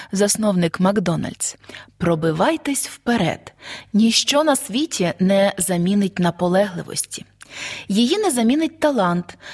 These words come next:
немає нічого звичніше талановитих невдах. Її не замінить геніальність.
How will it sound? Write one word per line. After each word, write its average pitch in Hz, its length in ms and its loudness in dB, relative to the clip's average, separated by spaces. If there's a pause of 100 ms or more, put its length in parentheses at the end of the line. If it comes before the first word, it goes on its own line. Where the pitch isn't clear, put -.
(140)
немає 254 640 4
нічого 240 580 2
звичніше 208 600 0
талановитих 185 720 0
невдах. 160 560 0 (560)
Її 196 400 2
не 262 140 4
замінить 202 500 2
геніальність. 214 960 0